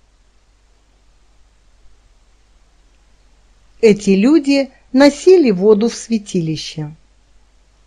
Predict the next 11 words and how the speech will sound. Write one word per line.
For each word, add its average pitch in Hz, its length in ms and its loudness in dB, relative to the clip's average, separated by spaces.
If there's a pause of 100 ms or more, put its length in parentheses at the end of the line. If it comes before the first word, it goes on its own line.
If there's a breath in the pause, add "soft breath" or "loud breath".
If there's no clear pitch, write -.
(3500)
Они 226 300 6
кололи 240 440 2
дрова 254 520 2 (240)
и 247 100 -4
помогали 247 680 2
левитам. 185 680 -4 (4000)
Ни 226 220 4
одна 240 480 2
другая 208 560 2
группа 202 420 -4
людей 190 580 -2